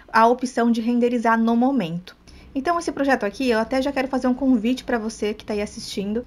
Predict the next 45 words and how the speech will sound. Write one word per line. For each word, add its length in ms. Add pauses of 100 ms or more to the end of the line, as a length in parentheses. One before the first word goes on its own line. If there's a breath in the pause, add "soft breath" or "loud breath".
(140)
A 60
gente 220
vai 100
ter 160
um 60
evento 320
gratuito 600
de 120
layout 560
e 40
SketchUp, 800
se 220
chama 320
Semana 400
do 100
Layout, 640 (220 loud breath)
onde 180
a 20
gente 220
tem 180
três 440
aulas 340
te 80
ensinando 580 (220 loud breath)
algumas 480
imagens 560
pra 160
você 220
já 120
ter 140
resultado 500
nessa 240
semana, 460
nesses 300
três 340
dias, 300
tá? 260 (240 loud breath)
É 100
gratuito, 800 (220 loud breath)
você 180
pode 220
se 100
inscrever 360
aqui 200
embaixo. 600